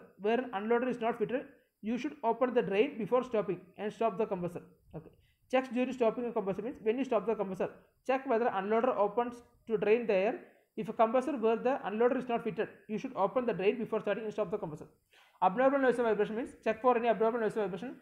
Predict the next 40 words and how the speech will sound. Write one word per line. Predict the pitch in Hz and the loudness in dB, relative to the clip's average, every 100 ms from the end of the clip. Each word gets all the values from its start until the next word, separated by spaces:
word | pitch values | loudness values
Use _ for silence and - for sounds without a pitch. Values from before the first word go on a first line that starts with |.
| _ | _
Stop | _ - 240 | _ 2 4
the | 233 | 4
compressor | 254 214 214 233 | 0 0 0 0
immediately. | 202 202 226 175 | 2 2 2 -6
If | 208 254 | -6 -4
you | 214 | 0
hear | 240 | 4
any | 233 226 | 4 2
abnormal | 185 214 214 233 | 2 2 2 0
noise, | 339 165 | -2 -8
do | 185 | -4
not | 240 226 | -4 -2
start | 208 | -2
the | 220 | 0
compressor | 202 185 214 | -2 -2 -2
without | 202 185 240 | -2 -2 -4
investigating | 190 190 196 214 208 | -4 -8 -2 -2 0
the | |
reason | 180 202 | -6 -4
for | 190 | -2
abnormality. | 180 165 170 170 165 254 - - _ _ | -2 -2 -2 -2 -4 -8 -12 -20 _ _
Checks | 277 277 - | 0 0 -4
during | 214 226 262 | 0 0 0
stopping | 254 196 226 | 0 0 0
of | 220 | -2
compressor. | 208 180 - - - _ | -2 -4 -6 -12 -20 _
When | 214 | -2
you | 262 | 2
stop | 269 254 | 2 2
the | 254 | 0
compressor, | 233 220 214 - | 0 0 -2 -2
check | 240 233 | -4 0
whether | 240 | 2
unloader | 233 202 226 247 | 2 2 2 2
opens | 233 190 220 - - 170 | 2 0 -2 -8 -16 -6
the, | 208 - - | -6 -4 -2
to | 214 | 0
drain | 202 214 | 2 2
the | 202 | 2
air. | 190 220 | 2 0